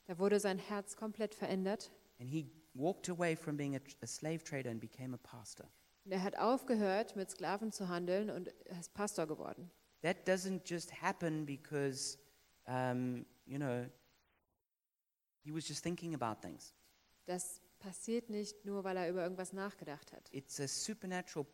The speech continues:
Speaker 2: change that happened inside of him.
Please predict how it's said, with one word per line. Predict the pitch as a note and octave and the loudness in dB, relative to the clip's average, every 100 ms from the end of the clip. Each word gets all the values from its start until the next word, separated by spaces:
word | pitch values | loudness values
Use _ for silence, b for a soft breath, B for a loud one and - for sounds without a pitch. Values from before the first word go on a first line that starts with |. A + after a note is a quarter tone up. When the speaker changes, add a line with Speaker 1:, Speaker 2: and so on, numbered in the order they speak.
| - - | -16 -8
Speaker 2:
change | - A3+ A3 D3 C#3 D#3 - | -4 0 2 2 0 -2 -4
that | B2 | -4
happened | B2 D3+ E3 D#3 | -4 -6 -2 -2
inside | D3 - D3+ D#3 | -2 -2 -4 -2
of | C3+ | -4
him. | A2+ F#2+ | -6 -10